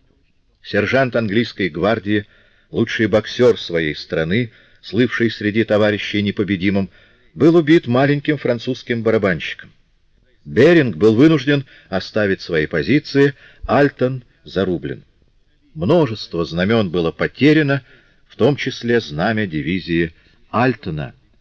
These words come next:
и знамя Люнебургского батальона, которое нес принц из рода Депон. Серых шотландцев более не существовало. Могучие драгуны Понсонби были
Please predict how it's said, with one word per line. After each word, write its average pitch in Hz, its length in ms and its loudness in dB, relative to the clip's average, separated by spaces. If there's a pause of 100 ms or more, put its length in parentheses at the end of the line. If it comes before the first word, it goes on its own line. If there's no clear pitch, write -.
(200)
и 78 100 -6
знамя 117 460 0
Люнебургского 117 880 0
батальона, 101 720 -2 (400)
которое 85 420 -2
нес 82 360 -6
принц 113 460 -2
из 80 220 -6
рода 82 440 -4 (300)
Депон. 69 480 -8 (2250)
Серых 113 340 0
шотландцев 107 680 -2 (320)
более 104 420 2
не 104 120 -2
существовало. 90 920 -4 (720)
Могучие 110 540 0
драгуны 110 580 2 (400)
Понсонби 107 840 0 (200)
были 117 520 2